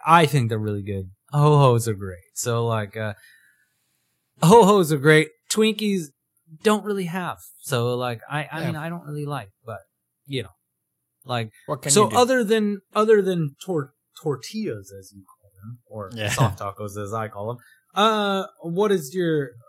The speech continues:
Speaker 1: do you have another favorite food?
Speaker 2: I think, I think it's probably, like, salmon with mashed potatoes. Very simple.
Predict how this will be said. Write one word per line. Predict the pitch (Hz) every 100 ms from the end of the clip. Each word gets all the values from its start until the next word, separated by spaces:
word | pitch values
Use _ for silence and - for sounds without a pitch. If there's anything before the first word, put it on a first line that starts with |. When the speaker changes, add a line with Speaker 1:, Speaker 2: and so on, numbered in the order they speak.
| _ -
Speaker 1:
do | 139
you | 165
have | 151
another | 170 143
favorite | 107 - 123 113 110 -
food? | - 135 107 98 - _ _ _ _ _ _ _ _ _ _ _ _ _ _ -
Speaker 2:
I | 127
think, | 143 156 - - -
I | 139
think | 165 147
it's | -
probably, | - 117 110 107 98 _ _
like, | - 101 -
salmon | - 107 110 110 110 _ _
with | 113 -
mashed | 104 104 -
potatoes. | 110 110 107 110 110 - _ _
Very | 104 110 110 104
simple. | - 107 98 110 104